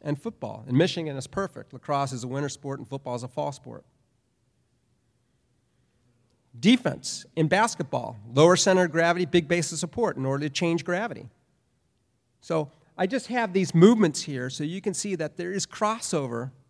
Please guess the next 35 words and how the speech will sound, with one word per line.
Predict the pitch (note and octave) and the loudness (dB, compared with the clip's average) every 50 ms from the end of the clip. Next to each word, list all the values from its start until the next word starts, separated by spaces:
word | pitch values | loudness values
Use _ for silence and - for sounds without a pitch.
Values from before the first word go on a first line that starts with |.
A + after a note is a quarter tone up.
| _ _ _ _ _ _ _ _ _ | _ _ _ _ _ _ _ _ _
in | - | -16
terms | - - F#3+ F3 D3 | -4 -2 -2 0 0
of | C#3+ | 0
movement | C#3 D3 E3 F#3 G3 D#3+ C#3 - - - | 2 2 4 2 2 2 -2 -4 -6 -10
from | - D#3 D3+ | -10 -10 -6
one | D3+ D#3 E3 E3+ E3+ | -2 0 0 0 0
sport | - - - E3 D3+ C#3 - - | -2 -6 -6 -6 -6 -6 -8 -12
to | - D3+ | -16 -14
the | C#3 D3 | -10 -8
next. | F3 G#3+ A3 - - _ - - - D#3 B2+ | -6 -6 -6 -8 -12 _ -20 -20 -18 -12 -8
They | D#3 F3+ | -6 -4
help | F3+ D#3+ A#3 B3+ B3+ - E3+ | -4 -4 -4 -6 -6 -6 -8
each | C3+ - - | -8 -6 -8
other. | C3+ A2+ G#2+ - - C3+ - _ _ _ _ _ | -8 -8 -8 -12 -16 -18 -20 _ _ _ _ _
And | F#3+ C#3 C3+ | -10 -8 -6
again, | C#3 C#3+ C#3 A3 A#3 D#3+ | -6 -4 -2 -2 -2 -2
it's | A#2+ - - | -4 -6 -10
these | C3+ A#2 G#2 | -10 -4 -4
multiple | C#3 D#3 E3 F3 F#3 - - G3 F3+ | -2 -2 -2 -4 -6 -6 -6 -6 -4
movement | E3+ E3+ D#3+ D#3 | -2 -2 -2 -2
experiences | D#3 D3+ - - - D#3 C#3 C3+ C3 B2+ B2+ - C3 A#2+ - - _ _ _ _ _ _ _ _ | -4 -4 -6 -10 -8 -6 -4 -4 -4 -6 -6 -8 -10 -12 -12 -18 _ _ _ _ _ _ _ _
that | - C#3 C#3+ | -6 -2 -2
enhance | D3 C#3+ C3+ C#3 F3 E3 D#3+ D3+ D3+ - - | 0 -2 -2 -2 0 0 0 0 -2 -6 -8
and | - D#3 D3 C#3+ | -4 -4 -2 -2
refine | D3 C#3 - - D#3 D3 C#3+ C#3+ C#3 C#3 B2+ - - | -4 -4 -2 -2 0 0 0 0 -2 -4 -6 -8 -8
the | D3 D3 | -8 -8
software, | C3+ - - F3 E3+ F3+ - _ D3 B2 B2+ | -6 -4 -4 -4 -4 -4 -6 _ -8 -6 -6
your | B2+ B2+ | -6 -4
operating | - C#3 C#3+ C#3 - D3 C#3 C3+ B2 B2+ | -4 -4 -4 -4 -4 -4 -4 -4 -4 -8
system, | - - C#3 B2 - - B2 C3+ C3+ - _ _ _ | -10 -12 -16 -16 -14 -14 -14 -14 -14 -18 _ _ _
that | - C#3+ | -10 -8
get | C#3 - D3+ - | -4 -2 -2 0
muscles | C#3+ C3+ C3+ C3+ C3+ - B2 - | 0 0 0 0 -2 -6 -14 -16
to | - - | -10 -6
move. | C#3+ C#3+ C#3+ C3+ A2+ A2 | -4 -4 -4 -4 -6 -10